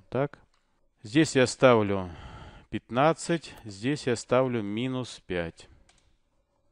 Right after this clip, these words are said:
Второй раз мы применяем чемфер, вот здесь вот ставим один.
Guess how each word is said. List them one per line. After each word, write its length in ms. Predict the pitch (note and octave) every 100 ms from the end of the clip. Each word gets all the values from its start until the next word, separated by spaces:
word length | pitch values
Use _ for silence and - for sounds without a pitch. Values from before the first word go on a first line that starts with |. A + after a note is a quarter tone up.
| -
Второй 280 | B2 B2+ B2+
раз 240 | C3 A2
мы 120 | G#2+
применяем 600 | - A2 A2+ A2+ G#2+ G2+
чемфер, 640 | - - D#3+ E3 - F2 _ _
вот 200 | G2+ G#2
здесь 380 | G2+ C3 D#3 -
вот 160 | F#2 -
ставим 560 | - A#2 A#2 A#2+ A2+ -
один. 540 | G#2+ G2 G2 F2+ E2